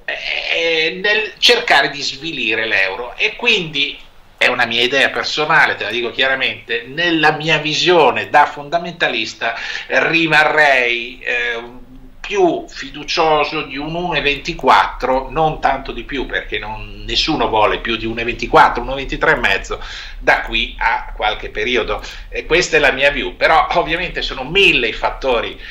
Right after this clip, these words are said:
che possono cambiare in ogni istante, possono arrivare dati magari clamorosi dell'inflazione americana che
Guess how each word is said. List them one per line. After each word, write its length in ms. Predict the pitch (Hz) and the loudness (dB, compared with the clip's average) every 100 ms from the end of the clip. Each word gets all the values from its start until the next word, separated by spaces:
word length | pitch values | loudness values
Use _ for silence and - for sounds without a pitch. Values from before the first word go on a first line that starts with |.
| - - | -14 -6
che 140 | 113 | -4
possono 400 | - 233 117 107 | 0 0 0 -2
cambiare 460 | 107 110 131 120 104 | -2 0 2 2 0
in 120 | 104 | -8
ogni 140 | 110 | -12
istante, 580 | 117 - 190 220 - 180 - - | -8 0 0 0 -2 -2 -2 -2
possono 420 | 143 127 - 123 | 2 2 2 -2
arrivare 380 | 117 120 131 110 | -4 0 0 2
dati 360 | 135 127 - 107 | 4 4 2 -4
magari 360 | 110 135 - | -2 -2 -2
clamorosi 580 | - 143 139 151 165 127 | -2 -4 -2 -4 -4 -6
dell'inflazione 540 | 110 117 123 - 147 | -10 -8 -6 -4 -4
americana 520 | 131 127 127 151 117 90 | -2 0 2 4 4 2
che 260 | 92 - | -4 -8